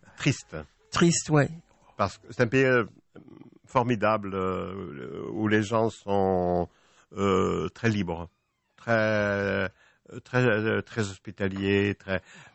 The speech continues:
Speaker 1: euh, mais, euh, avant tout, leur qua-, qualité première, c'est cette grande liberté qu'ils ont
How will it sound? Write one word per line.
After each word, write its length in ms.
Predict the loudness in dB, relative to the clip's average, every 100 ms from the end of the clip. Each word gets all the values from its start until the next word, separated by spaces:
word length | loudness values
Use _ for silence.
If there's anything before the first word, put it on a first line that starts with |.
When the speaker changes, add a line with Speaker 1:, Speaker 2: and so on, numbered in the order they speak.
| -6
Speaker 1:
euh, 480 | -2 -2 0 -2 -2
mais, 520 | 0 2 2 2 0 -4 -20 _
euh, 40 | -14 -12 -4
avant 280 | -2 0 -4
tout, 200 | -4 -4
leur 180 | -4 -4
qua-, 560 | -2 0 2 0 -2 -6
qualité 340 | -4 -4 -4
première, 440 | -8 -2 0 0 -4 -12
c'est 160 | -12 -12 _ _
cette 240 | -10 -10
grande 240 | -2 0 0
liberté 420 | 0 -2 -2 -12
qu'ils 340 | -14 -18 -8
ont 220 | -4 -4